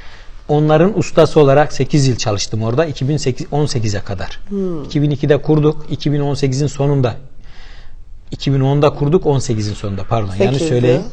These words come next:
Speaker 1: Sekiz yıl orada işçi olarak çalıştım. Halı tamirine, yani makine halısının tamirine başlamamızda tamamen bir arkadaş tesadüfü.
Speaker 2: Hmm.
Speaker 1: Bir gün Tuğra'nın labutikleri var. İlk çıktı. Yani bambuya ilk geçiş.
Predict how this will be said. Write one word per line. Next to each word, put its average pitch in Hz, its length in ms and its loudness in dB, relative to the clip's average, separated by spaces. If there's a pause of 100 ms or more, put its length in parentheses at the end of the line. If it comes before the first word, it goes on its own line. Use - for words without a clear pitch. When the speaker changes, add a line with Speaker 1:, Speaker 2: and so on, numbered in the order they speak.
Speaker 1:
Sekiz 151 480 2
yıl 151 180 2
orada 143 240 4
işçi 143 340 0
olarak 156 300 6
çalıştım. 160 460 4 (960)
Halı 139 320 6
tamirine, 165 800 4 (140)
yani 135 280 2
makine 135 420 2
halısının 175 380 6
tamirine 160 600 4
başlamamızda 170 800 2
tamamen 170 560 2
bir 160 140 4
arkadaş 139 340 -2
tesadüfü. 101 580 -6 (460)
Speaker 2:
Hmm. 165 300 -4
Speaker 1:
Bir 185 140 8
gün 170 260 4 (340)
Tuğra'nın 151 540 4
labutikleri 135 600 2
var. - 300 -4 (460)
İlk 175 180 0
çıktı. 131 460 -4 (340)
Yani 131 320 -2 (120)
bambuya 139 500 4
ilk 160 240 -2
geçiş. - 440 -4